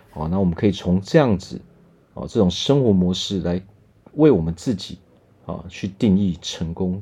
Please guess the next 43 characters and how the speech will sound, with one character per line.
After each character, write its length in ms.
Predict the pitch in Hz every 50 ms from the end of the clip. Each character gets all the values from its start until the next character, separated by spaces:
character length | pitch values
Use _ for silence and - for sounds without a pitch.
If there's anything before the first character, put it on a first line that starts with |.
| 101 -
到 160 | - 98 71
底 100 | 62 80
是 180 | - - 90 85
什 200 | - - - 85
么。 60 | - 95 - - _ _ _ _ _ _ _ _ _ _ _ -
也 100 | 90 92
就 60 | 92
是 40 | -
说， 140 | 104 101
当 180 | 98 - 104 104
我 60 | 98
们 140 | 85 80 82
过 180 | - - 139 104
得 60 | 98
自 280 | 95 - - 160 127
在、 280 | 107 - 156 135 107 85
快 380 | - - - - - 151 135 110
乐、 280 | 98 104 117 101 87 - _ _ _ _ _ _ _ _ _ _ _ _ _ _ _
幸 420 | - - - - - 185 180 127 98
福 220 | 101 - 98 90
的 80 | 85 85
时 260 | - - - 101 85
候， 220 | 92 101 92 87
实 240 | 87 - - - 104
际 160 | 113 147 160
上 260 | 143 - 151 107 87 - _ _ _ _ _ _ -
就 80 | - 190
等 160 | - - 78
于 160 | 71 71 76
是 260 | 90 - - 95 76 - _ _ -
成 200 | - - 80 85
功 200 | 90 - 139 143
了 40 | 127
嘛。 140 | 92 - - - _ _ _ _ _ _ _ _ _ _ _ _ _ _ _ _ _ _ _ _ _ _ _ _ _ _ _ - - - - - - - - - -
好， 120 | - - 123
那 100 | 151 170
为 100 | 185 190
什 140 | 180 - 135
么 60 | 113
我 120 | 107 101
们 380 | 95 95 104 104 104 110 110 - -
要 260 | - 139 156 139 127
说， 500 | 117 113 - - - 123 113 117 117 117